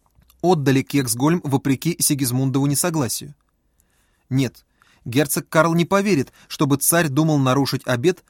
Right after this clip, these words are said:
запечатленный целованием креста на Святом Евангелии. Если Сигизмунд уступает вам города в Ливонии,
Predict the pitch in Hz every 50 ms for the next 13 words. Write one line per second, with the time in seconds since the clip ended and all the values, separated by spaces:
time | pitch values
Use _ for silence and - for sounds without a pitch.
0 | _ _ - - 127 156 143 165 151 170 156 139 156 165 170 165 160 151 - -
1 | 151 143 139 127 127 135 139 139 139 139 135 - 131 131 - - - 131 139 -
2 | 147 139 - - 135 123 - 131 120 123 135 151 151 151 127 110 101 104 101 -
3 | - _ _ _ _ _ _ _ _ _ _ _ _ _ - - - 131 170 160
4 | - 147 139 - 151 139 147 147 131 151 165 156 151 - - 139 - - 156 139
5 | - 165 156 147 139 135 135 139 131 123 113 127 135 139 135 139 131 113 117 120
6 | 113 110 135 156 175 190 196 185